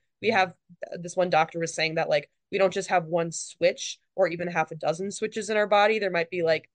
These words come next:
hundreds or thousands that all kind of interact with one another. And so another kind of, like, example of this is that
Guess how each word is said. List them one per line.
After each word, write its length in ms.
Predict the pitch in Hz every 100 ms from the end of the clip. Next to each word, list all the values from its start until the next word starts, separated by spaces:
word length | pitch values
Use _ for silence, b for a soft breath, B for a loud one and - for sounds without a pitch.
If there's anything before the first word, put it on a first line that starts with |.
| -
hundreds 360 | 170 175 175
or 80 | 147
thousands 580 | - 151 160 165 156 170
that 140 | 160
all 160 | 151 147
kind 200 | 156 156
of 60 | -
interact 440 | 160 147 147 -
with 180 | 143 143
one 160 | 180 190
another. 460 | 208 226 254 302 - _ _ _ _ _ _ 254
And 120 | 233
so 300 | 233 214 196
another 380 | 196 202 208 190
kind 180 | 196
of, 100 | 180
like, 240 | 170 156 - _ _ _
example 600 | 196 170 165 156 175 180
of 120 | 165 156
this 280 | 151 151
is 140 | 170 165
that 300 | 165 160